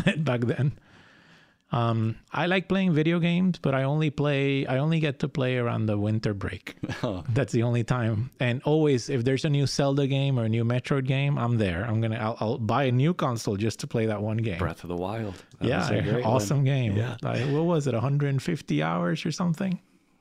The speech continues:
Speaker 1: Yeah.
Speaker 2: That's awesome. Um, yeah, I usually wrap this up by, uh, by asking, uh, our guests what the last greatest thing that you read or watched was.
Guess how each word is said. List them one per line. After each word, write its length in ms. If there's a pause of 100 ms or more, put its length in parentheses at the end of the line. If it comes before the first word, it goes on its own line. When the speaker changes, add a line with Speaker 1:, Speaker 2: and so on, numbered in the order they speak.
(120)
Speaker 1:
Yeah. 180 (260)
Speaker 2:
That's 160
awesome. 380 (400)
Um, 280
yeah, 140
I 20
usually 260
wrap 240
this 180
up 160
by, 440 (100)
uh, 360
by 260
asking, 680 (100)
uh, 40 (220)
our 180
guests 460
what 180 (180)
the 120
last 340
greatest 360
thing 220
that 160
you 180
read 440
or 120
watched 340
was. 260